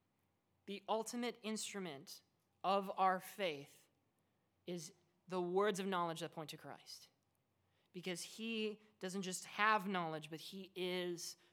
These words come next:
knowledge. Anything worthy of being known comes from him.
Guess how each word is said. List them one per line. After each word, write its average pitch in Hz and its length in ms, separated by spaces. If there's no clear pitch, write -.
knowledge. 156 600
Anything 196 420
worthy 190 240
of 175 80
being 175 300
known 170 320
comes 170 400
from 156 380
him. 170 440